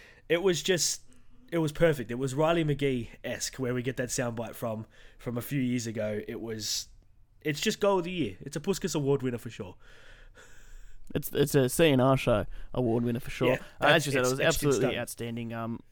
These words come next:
Speaker 2: look, the, the cross in on the volley was perfect. His
Speaker 1: Yep.
Speaker 2: positioning was perfect. The, the fact that there was drama just made it all the better. Um, but look, it's an outstanding finish. Like,
Speaker 1: Yep.
Speaker 2: it's just instinctual and f-,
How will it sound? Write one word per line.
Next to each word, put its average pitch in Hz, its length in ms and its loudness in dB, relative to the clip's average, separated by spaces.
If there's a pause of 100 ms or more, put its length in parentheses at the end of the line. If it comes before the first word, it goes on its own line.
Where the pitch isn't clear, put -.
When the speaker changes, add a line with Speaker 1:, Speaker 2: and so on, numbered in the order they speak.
(580)
Speaker 2:
look, 147 140 -6
the, 156 140 0
the 175 100 -4
cross 196 300 2
in 147 220 2
on 143 140 0
the 135 60 2
volley 131 260 2
was 127 140 -2
perfect. 127 480 4 (240)
His 139 160 2
Speaker 1:
Yep. - 60 -4
Speaker 2:
positioning 147 420 2
was 123 100 0
perfect. - 680 -2
The, 135 240 0
the 143 100 0
fact 165 240 2
that 139 120 -2
there 151 120 6
was 147 140 4
drama 139 520 2 (460)
just 135 180 -4
made 143 200 4
it 131 80 -2
all 143 160 4
the 131 80 0
better. 120 360 2 (440)
Um, 120 360 -2 (200)
but 127 100 2
look, 131 160 0
it's 139 140 -2
an 147 80 2
outstanding 147 800 2 (840)
finish. - 420 -4 (600)
Like, - 160 -8
Speaker 1:
Yep. 139 140 -2
Speaker 2:
it's - 200 -10
just - 340 0 (140)
instinctual 147 800 0 (520)
and 123 260 0
f-, - 220 -14